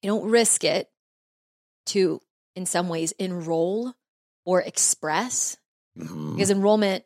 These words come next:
Speaker 1: of the other person might not be so easy, but express this to the other person so that
Speaker 2: Yeah.
Speaker 1: you're not just holding it in. And I think you never know, expressing some of these things, like, there's, I love you. I love you just as you are. And I love our relationship.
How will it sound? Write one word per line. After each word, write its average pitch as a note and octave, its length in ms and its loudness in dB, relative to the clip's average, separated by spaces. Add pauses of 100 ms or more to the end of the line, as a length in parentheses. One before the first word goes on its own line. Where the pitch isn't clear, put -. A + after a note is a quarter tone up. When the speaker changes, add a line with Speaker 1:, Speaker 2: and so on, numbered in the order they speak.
(140)
Speaker 1:
of F#3 100 -6
the E3+ 120 -2
other E3+ 120 -2
person E3+ 340 -4
might E3 140 -4
not D#3+ 140 -6
be E3+ 80 -8
so E3 180 -2
easy, - 340 -6
but E3+ 140 -6
express G3+ 640 0
this - 240 -2
to - 160 -4
the F3 140 -6
other C#3+ 180 -6
person - 380 -6
so F3 100 -2
that F3+ 80 2
Speaker 2:
Yeah. - 80 -2
Speaker 1:
you're F3+ 80 -10
not B3 240 -6
just A#3 240 0
holding G3+ 400 0
it - 220 -6
in. F#3+ 400 0 (500)
And G3+ 340 0 (100)
I G#3 100 -6
think C4+ 280 -4
you G#3 60 -2
never A3+ 320 2
know, G3 520 0 (520)
expressing A3+ 440 0
some G#3 120 0
of G3 40 0
these F#3+ 140 -2
things, F3+ 140 -4
like, D#3+ 140 -10
there's, G#3+ 260 0 (320)
I G#3 120 6
love A#3 220 6
you. D4+ 360 2 (1000)
I G3+ 60 -2
love G#3+ 180 4
you A3 80 0
just C4+ 380 2
as A#3+ 200 2
you A3+ 140 2
are. D#3+ 400 2
And B3 560 2 (140)
I G#3 80 0
love B3 260 4
our B3 140 6
relationship. A#3 760 2